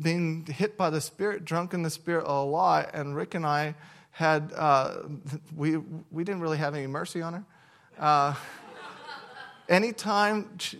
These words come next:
we were really new to anointing, so anytime we were around her, since she was super sensitive at the time,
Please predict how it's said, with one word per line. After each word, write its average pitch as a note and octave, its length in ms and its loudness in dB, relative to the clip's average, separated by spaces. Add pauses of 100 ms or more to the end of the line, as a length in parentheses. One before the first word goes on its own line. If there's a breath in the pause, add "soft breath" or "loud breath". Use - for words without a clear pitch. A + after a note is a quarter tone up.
(100)
we G#3+ 220 0
were A3 140 2
really A3+ 380 -4
new G#3 240 -2
to G3 220 -4
anointing, E3+ 680 -6 (220 soft breath)
so - 160 -6
anytime G#3 520 -2
we F3+ 120 -4
were E3+ 120 0
around G3 320 0
her, E3+ 220 0
since E3 260 -6
she G#3 220 -6
was F#3 160 -4
super A#3 400 -8
sensitive E3+ 640 -4
at - 160 -6
the - 60 -14
time, F#3 420 -4